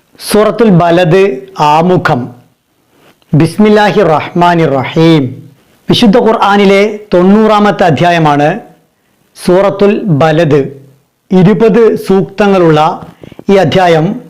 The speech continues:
മക്കയിലാണ് അവതരിച്ചത്. പ്രത്യേകിച്ച് റസൂലുള്ളാഹി സ്വല്ലല്ലാഹു അലൈഹി വസല്ലമയുടെ നേരെ ശത്രുക്കൾ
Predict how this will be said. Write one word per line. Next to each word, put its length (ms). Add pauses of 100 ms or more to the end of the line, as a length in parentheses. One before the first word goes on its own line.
(580)
മക്കയിലാണ് 760 (140)
അവതരിച്ചത്. 560 (580)
പ്രത്യേകിച്ച് 560 (680)
റസൂലുള്ളാഹി 680 (220)
സ്വല്ലല്ലാഹു 580 (120)
അലൈഹി 320
വസല്ലമയുടെ 720 (100)
നേരെ 320 (840)
ശത്രുക്കൾ 440